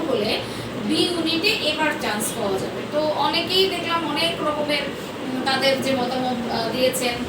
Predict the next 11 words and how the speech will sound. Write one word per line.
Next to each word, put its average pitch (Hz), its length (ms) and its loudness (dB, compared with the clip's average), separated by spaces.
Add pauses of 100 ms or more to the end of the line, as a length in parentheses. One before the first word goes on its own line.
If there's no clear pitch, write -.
(180)
কারোটা 254 320 2
গ্রহণযোগ্য, 254 560 2
কারোটা 247 240 2
গ্রহণযোগ্য 240 600 0
নয়। 226 140 0 (380)
তো - 80 0
আমরা 277 320 2
এই 320 220 0
জায়গাটা 349 320 0
একটু 339 220 0
বিগত 381 560 4